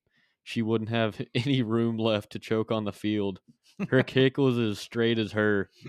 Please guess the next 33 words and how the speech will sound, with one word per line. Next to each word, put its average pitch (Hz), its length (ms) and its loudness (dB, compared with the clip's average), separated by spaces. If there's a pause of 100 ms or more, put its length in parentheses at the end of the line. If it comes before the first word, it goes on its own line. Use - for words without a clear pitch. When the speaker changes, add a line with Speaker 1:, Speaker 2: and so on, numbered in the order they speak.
(360)
Speaker 2:
Mm-hmm. 98 340 4
Speaker 1:
sideways." 98 220 0 (800)
Speaker 2:
Yeah, 135 200 0
dude. 117 280 -4 (200)
I 147 100 0
saw 165 320 2
that 139 240 0
kick 107 260 -6 (220)
'cause 131 180 -4
it 143 60 4
was 131 160 0
a, 120 200 -4
it 131 40 -2
was 135 160 -2
like 135 180 -2
a, 101 340 -2 (260)
they 123 80 -2
were 117 80 -2
doing 131 160 -2
a 98 60 -4
sh-, - 280 -8
I 117 60 -6
think 139 280 -4
it 131 40 0
was 110 120 -2
a 98 40 -6
shootout. 104 560 -6 (140)
Uh, 101 300 -6 (640)
what - 180 -12
the, - 140 -8
what 110 180 -4
they 98 140 -4
were - 120 -10